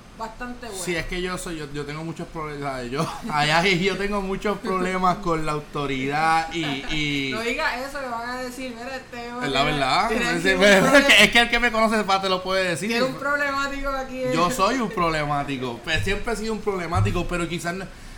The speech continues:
Speaker 2: quizás no es que soy un problemático, quizás soy una persona que me gusta cuestionar, que me gusta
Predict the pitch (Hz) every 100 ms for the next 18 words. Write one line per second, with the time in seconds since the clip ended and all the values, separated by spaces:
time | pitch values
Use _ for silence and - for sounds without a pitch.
0 | - 180 175 180 208 226 233 240 233 208
1 | 135 170 180 139 127 139 165 170 180 185
2 | 175 190 185 185 165 151 151 - - 165
3 | 165 151 120 - - - - - - 165
4 | 143 131 180 196 165 143 139 139 - -
5 | 160 160 156